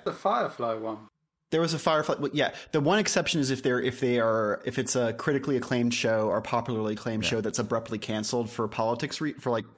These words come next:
Speaker 2: network politics reasons. Like Firefly, the Deadwood, Deadwood got a, a movie sequel slash finale ten years after the fact. Um,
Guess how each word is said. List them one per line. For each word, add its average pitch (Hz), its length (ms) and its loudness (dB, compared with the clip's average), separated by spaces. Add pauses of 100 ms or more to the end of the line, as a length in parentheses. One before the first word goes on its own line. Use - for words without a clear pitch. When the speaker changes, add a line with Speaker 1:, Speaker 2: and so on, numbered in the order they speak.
(120)
Speaker 2:
network 123 360 0
politics 110 440 -2
reasons. 107 320 -4
Like 104 120 -6
Firefly, 127 680 2 (440)
the 143 80 2
Deadwood, 131 600 0
Deadwood 131 360 4
got 127 240 4
a, 123 580 2
a 123 140 4
movie 123 380 2
sequel 123 420 0
slash 117 360 0
finale 117 560 0
ten 123 280 0
years 120 220 2
after 117 220 0
the 117 80 -4
fact. 120 420 -2 (400)
Um, 110 460 0